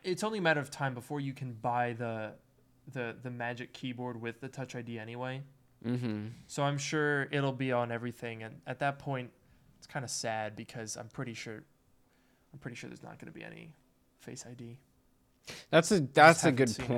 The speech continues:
Speaker 2: point.
Speaker 1: evidence of it.
Speaker 2: That they, if they're gonna take, put the investment of, of the Touch I D keyboard, and I know they said this works with all the other M one Macs, right?
Speaker 1: Yep.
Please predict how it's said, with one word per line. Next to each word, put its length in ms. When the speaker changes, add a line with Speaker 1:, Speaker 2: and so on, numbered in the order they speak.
Speaker 2:
point. 100
Speaker 1:
evidence 320
of 140
it. 100
Speaker 2:
That 180
they, 220
if 240
they're 140
gonna 280
take, 480
put 180
the 80
investment 560
of, 300
of 240
the 80
Touch 260
I 120
D 180
keyboard, 560
and 80
I 60
know 100
they 100
said 220
this 180
works 240
with 80
all 80
the 100
other 180
M 200
one 560
Macs, 380
right? 260
Speaker 1:
Yep. 140